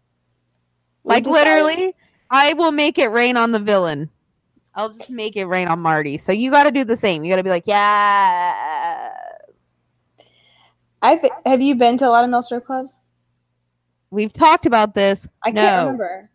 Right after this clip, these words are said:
Speaker 1: Never been to one.
Speaker 2: Exactly.
Speaker 1: Oh, girl.
Speaker 2: Not exactly excited about the prospect either.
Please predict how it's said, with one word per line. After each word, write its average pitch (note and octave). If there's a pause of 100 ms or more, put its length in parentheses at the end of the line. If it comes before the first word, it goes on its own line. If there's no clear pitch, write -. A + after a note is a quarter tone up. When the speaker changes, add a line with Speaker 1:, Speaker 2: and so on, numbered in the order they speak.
Speaker 1:
Never G#3+
been A#3+
to A3
one. G3+ (840)
Speaker 2:
Exactly. F3+ (600)
Speaker 1:
Oh, G#3+
girl. -
Speaker 2:
Not D4
exactly C#4
excited B3+
about A3+
the -
prospect B3
either. A3